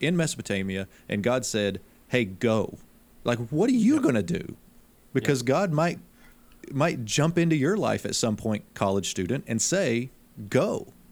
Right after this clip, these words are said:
Speaker 1: What are you gonna do?
Speaker 2: Yep.
Speaker 1: And so I, I think that even historically,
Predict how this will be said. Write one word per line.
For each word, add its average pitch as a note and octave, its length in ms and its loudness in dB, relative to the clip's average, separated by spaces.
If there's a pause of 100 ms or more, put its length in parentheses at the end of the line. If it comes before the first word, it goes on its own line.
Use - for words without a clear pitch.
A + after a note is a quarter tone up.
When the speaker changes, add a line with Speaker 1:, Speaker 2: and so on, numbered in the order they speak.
Speaker 1:
What D#3 180 2
are A#3+ 40 4
you B3 120 4
gonna A3+ 180 2
do? D4+ 200 -2
Speaker 2:
Yep. - 160 -10 (960)
Speaker 1:
And A#2 100 0
so B2 280 2
I, B2+ 100 0
I C#3 160 -2
think C#3 260 -2
that A2+ 180 0
even B2 260 0
historically, G2+ 680 -2